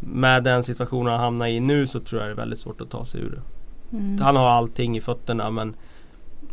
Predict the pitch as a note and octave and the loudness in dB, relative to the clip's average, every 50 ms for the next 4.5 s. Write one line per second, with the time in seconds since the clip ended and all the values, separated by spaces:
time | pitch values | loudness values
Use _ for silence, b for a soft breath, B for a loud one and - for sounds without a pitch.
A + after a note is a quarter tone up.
0 | - - - B2+ - C3 A#2+ A2 G#2+ - - C3 C#3 D3 C#3+ C#3 - D#3 D3+ D3+ | -6 -6 -4 -4 -2 -2 -2 -2 -2 -2 0 2 2 2 2 2 2 2 4 4
1 | D3 C#3+ C#3+ C#3+ C3+ - - - C3 B2+ - - - - - C3 B2 A#2 A2+ A#2+ | 6 6 4 4 0 -4 -4 -2 -2 -2 -2 -4 -8 -6 -2 0 0 0 0 0
2 | A#2+ B2 B2 B2 - - A#2+ G#2+ - - A2+ - A#2+ A2+ A2+ A2+ A2 G2 G2+ A#2 | 0 0 0 -2 -2 -6 -8 -8 -8 -10 -8 -6 -4 -4 -2 -4 -4 -4 -2 -2
3 | A2+ A2 A2+ A2+ A2 - - A2+ A2 G#2+ - - - - A2+ A2 - - A#2+ A2 | -2 0 -2 -4 -4 -6 -6 -4 -4 -4 -4 -6 -6 -4 -4 -4 -4 -4 -4 -4
4 | A2 G#2+ G#2 A2+ A2 G#2+ A2 A2 A2 | -4 -2 -2 0 0 0 0 -2 -4